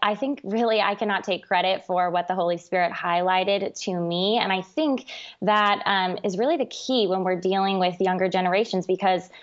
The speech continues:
we don't know what we don't know, right? So, um, staying so connected to the Holy Spirit and asking him for direction in our conversations and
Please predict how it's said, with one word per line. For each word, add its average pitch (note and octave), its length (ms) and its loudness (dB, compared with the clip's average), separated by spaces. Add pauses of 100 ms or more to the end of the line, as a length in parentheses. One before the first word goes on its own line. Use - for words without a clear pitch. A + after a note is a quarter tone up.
(160)
we G#3+ 120 2
don't A#3+ 220 2
know A#3+ 220 2 (500)
what G3 100 -2
we F#3 120 2 (100)
don't E3 220 -6
know, E3+ 320 0
right? F3 340 0
So, F#3+ 380 2
um, F#3 580 0 (420)
staying B3+ 320 0
so A#3 160 0
connected A3 300 -2
to G3 80 0
the F3+ 60 -2
Holy G3 200 2
Spirit F#3+ 360 0
and F3 100 0
asking F#3 320 -2
him F3+ 160 -2
for F3+ 100 -2
direction F3 640 0
in F3 160 0
our F3 140 0
conversations F3+ 1080 0
and F3 200 0